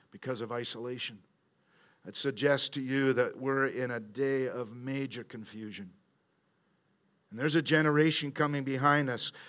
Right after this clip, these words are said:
that has a lot of questions, and they'd like to be able to ask them without being judged. I, I, I've been meeting, uh, in Pretoria with the University of Pretoria Chi Alpha group. These are young men and women studying to be doctors and engineers.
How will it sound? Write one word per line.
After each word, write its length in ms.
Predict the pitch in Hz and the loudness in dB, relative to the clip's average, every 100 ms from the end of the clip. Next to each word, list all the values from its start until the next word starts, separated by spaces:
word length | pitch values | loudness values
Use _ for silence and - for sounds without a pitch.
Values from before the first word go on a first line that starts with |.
| - | -6
that 160 | 135 131 | 0 4
has 180 | 135 | 2
a 80 | 127 | 2
lot 380 | 127 131 147 151 | 0 4 6 6
of 80 | 147 | 4
questions, 720 | - 147 143 - 135 117 - - - - | 0 0 0 -6 -10 -10 -14 -18 -14 -2
and 140 | 139 | 2
they'd 120 | 131 | 2
like 260 | 131 147 165 | 4 4 4
to 80 | 156 | 2
be 100 | 160 | 2
able 140 | 143 | 4
to 120 | 143 | 2
ask 360 | 127 147 156 - | 6 6 4 -4
them 100 | 135 | -6
without 360 | 123 135 147 | 0 0 0
being 280 | 135 131 127 | -2 -4 -4
judged. 540 | 113 127 123 107 - - _ _ _ _ _ _ _ _ _ _ _ _ _ _ - - | -2 -2 -2 -4 -12 -12 _ _ _ _ _ _ _ _ _ _ _ _ _ _ -20 2
I, 360 | 143 143 156 | 4 6 6
I, 140 | 143 147 | 6 6
I've 280 | 143 98 110 | 4 0 -2
been 180 | 139 139 | -2 2
meeting, 440 | 151 160 151 135 - - - | 2 2 0 -4 -12 -18 -2
uh, 280 | 127 127 127 | 2 2 2
in 140 | 139 | -2
Pretoria 520 | 127 123 151 151 151 | -4 0 6 6 6
with 160 | 131 123 | 2 -4
the 60 | 131 | -2
University 540 | 147 151 147 - 131 | 2 2 2 0 -6
of 80 | 127 | -8
Pretoria 440 | 131 - 151 143 | -8 0 4 4
Chi 260 | - 139 139 | 2 2 6
Alpha 340 | 147 151 151 | 6 4 -4
group. 260 | 131 135 135 | -6 -6 0
These 180 | 147 139 | 0 2
are 120 | 131 | 0
young 360 | 131 147 160 | 2 2 2
men 160 | 160 151 | -2 -2
and 140 | 143 | -2
women 220 | 139 147 131 | -2 -2 -2
studying 400 | - 147 143 135 | -2 -2 -2 -8
to 80 | |
be 100 | 135 | -8
doctors 540 | 131 143 151 151 135 117 | -2 2 2 0 -6 -6
and 100 | 131 | -6
engineers. 680 | 139 131 135 139 135 113 | -6 -6 -4 -2 -2 -4